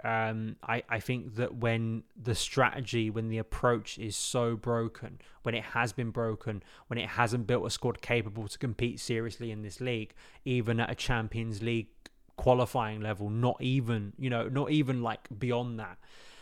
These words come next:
And when we, you know, these quotes of Chelsea, the previous ownership not being particularly well run from people who work at the club, they just look like farcical quotes,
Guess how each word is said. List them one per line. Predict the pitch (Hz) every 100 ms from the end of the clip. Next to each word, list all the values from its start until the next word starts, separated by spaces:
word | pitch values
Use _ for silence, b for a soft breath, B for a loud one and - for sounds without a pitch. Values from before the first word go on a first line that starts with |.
| B B
And | 147 160 160
when | 175 170
we, | 165 165 - -
you | 156
know, | 143
these | 143 147
quotes | - 151 139 -
of | 123
Chelsea, | - 135 113 - 127 117 113 - _ _ _ -
the | 117
previous | 123 - 131 123 123 107
ownership | 123 120 107 123 -
not | 123 123 -
being | - 117 113 113 107 - b b b b b -
particularly | 123 - 139 - 123
well | 120 120 120
run | 113 110 127 113
from | 104 113
people | 113 120 107
who | 101
work | 113 117 110
at | -
the | 120
club, | - 110 101 - - - - - - - - -
they | - 135 139
just | 143 135
look | 147
like | 123 -
farcical | - 131 117 117 123
quotes, | - 127 110 - -